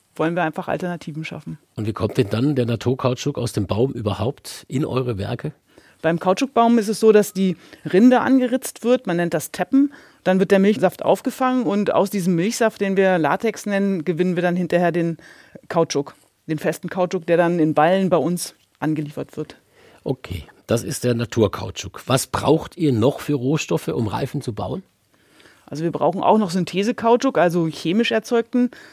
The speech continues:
Speaker 1: Kautschuk und produzierten Kautschuk. Dann brauchen wir noch Stahl, Textilien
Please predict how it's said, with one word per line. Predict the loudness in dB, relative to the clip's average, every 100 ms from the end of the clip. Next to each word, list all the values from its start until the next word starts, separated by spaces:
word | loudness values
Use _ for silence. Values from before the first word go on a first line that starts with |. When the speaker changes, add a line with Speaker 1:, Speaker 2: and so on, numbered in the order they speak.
| -10
Speaker 1:
Kautschuk | 2 2 2 -4
und | -4 -4
produzierten | -6 -4 -2 -2 -2
Kautschuk. | -4 -2 0 -2 -6 -20 -4
Dann | -2 2
brauchen | 2 2
wir |
noch | 0 -2
Stahl, | 2 4 4 2
Textilien | -4 -6 -4 0 2 2 2